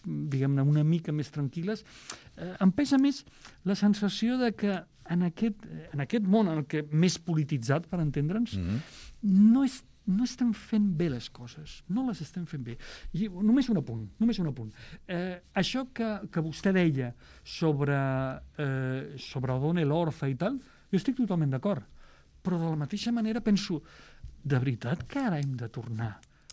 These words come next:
Speaker 1: sobre la llei d'amnistia? De veritat que hem de tornar sobre la llei d'amnistia? Aquest, aquesta és la qüestió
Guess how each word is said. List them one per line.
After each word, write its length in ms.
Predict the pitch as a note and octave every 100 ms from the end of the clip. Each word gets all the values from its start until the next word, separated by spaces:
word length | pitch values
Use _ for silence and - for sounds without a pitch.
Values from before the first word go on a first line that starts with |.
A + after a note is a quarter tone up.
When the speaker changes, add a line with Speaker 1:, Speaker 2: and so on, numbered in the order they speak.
| - _ _
Speaker 1:
sobre 400 | - - A#2 G#2+
la 100 | A2
llei 200 | G#2+ A2
d'amnistia? 680 | G2 F#2+ F2+ - - A#2 G#3 - _ _ _ _ _ _
De 100 | -
veritat 420 | A#3 B3+ G#3 F3
que 80 | -
hem 80 | D4
de 100 | A#3+
tornar 240 | C#3 A#2+ G2+
sobre 260 | A2 A2
la 60 | G#2
llei 140 | A2 A2
d'amnistia? 640 | G2+ G2+ F#2+ - G#2 B2 A#3 - - - -
Aquest, 320 | A#2+ F#3+ A3+ D#4+
aquesta 380 | D#3 A3+ B3 E4
és 80 | C4
la 80 | A3+
qüestió 540 | E3 D3+ - F3+ D#3+